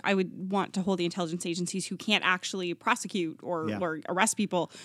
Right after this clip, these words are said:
Speaker 1: you would want them to, if they're gonna be operating in this space, you'd almost want them to be at a slightly higher standard, so.
Speaker 2: Well, absolutely, and, and because once the police do something, if, uh, if, you know, we've, we've talked about the Nuttall case in, in this, uh, podcast series before, and so in that case, y-,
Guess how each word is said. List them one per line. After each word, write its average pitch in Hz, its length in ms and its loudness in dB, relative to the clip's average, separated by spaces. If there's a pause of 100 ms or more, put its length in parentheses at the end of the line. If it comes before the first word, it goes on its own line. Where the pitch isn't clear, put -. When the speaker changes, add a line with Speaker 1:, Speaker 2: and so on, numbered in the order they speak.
(160)
Speaker 1:
you 233 160 4
would 233 120 6
want 208 200 4
them 214 120 4
to, 190 280 2
if - 220 -2
they're 208 100 2
gonna 190 140 2
be 180 100 2
operating 170 320 4
in 160 40 2
this 160 100 -2
space, - 280 -2
you'd 170 120 -4
almost 180 340 0
want 151 160 -8
them 170 100 -2
to 175 100 -10
be 196 100 0
at 185 80 0
a 185 180 0
slightly 190 260 -2
higher 190 160 0
standard, 208 480 -2
so. 165 320 -4
Speaker 2:
Well, 156 160 8
absolutely, 156 560 8
and, 135 300 0
and 131 280 0
because 123 380 -2
once 151 260 4
the 160 80 4
police 135 360 2
do 127 140 -2
something, 104 360 -4
if, - 240 -6 (140)
uh, 110 200 -2
if, - 240 -16 (120)
you 131 80 -6
know, 107 40 -4
we've, 113 180 -2
we've 113 100 -10
talked 143 200 -2
about 123 140 -4
the 107 60 -4
Nuttall 104 220 -2
case 104 340 -6
in, 92 180 -8
in 101 160 -6
this, 98 260 -8
uh, 95 160 -8 (400)
podcast 113 400 -2
series 110 340 -2
before, 107 440 -6
and 101 100 -6
so 113 180 -2
in 110 80 0
that 151 180 2
case, - 260 0 (440)
y-, - 100 -14